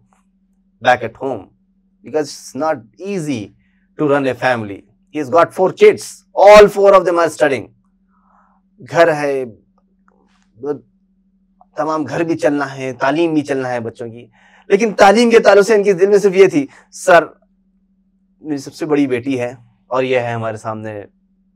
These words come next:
खतीजतुल कुबरा, now she is gonna be डॉक्टर खतीजतुल कुबरा इंशाल्लाह।" क्योंकि ये जो challenge है ना, बहुत आसान नहीं है।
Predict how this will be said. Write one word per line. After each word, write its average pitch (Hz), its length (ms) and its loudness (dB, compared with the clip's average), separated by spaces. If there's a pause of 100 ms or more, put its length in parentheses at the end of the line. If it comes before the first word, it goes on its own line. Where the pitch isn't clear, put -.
(260)
खतीजतुल 107 400 -10
कुबरा, 120 480 -4 (720)
now 117 360 -2
she 113 300 -10
is 104 80 -14
gonna 107 240 -10
be 104 60 -10
डॉक्टर 117 380 -2
खतीजतुल 107 480 -12
कुबरा 107 320 -6
इंशाल्लाह।" 98 560 -14 (720)
क्योंकि 123 180 -8 (1500)
ये 160 80 -2
जो 160 120 -4
challenge 180 500 4
है 180 60 4
ना, 247 120 -2
बहुत 196 480 4 (240)
आसान 185 420 2
नहीं 220 220 2
है। 107 240 0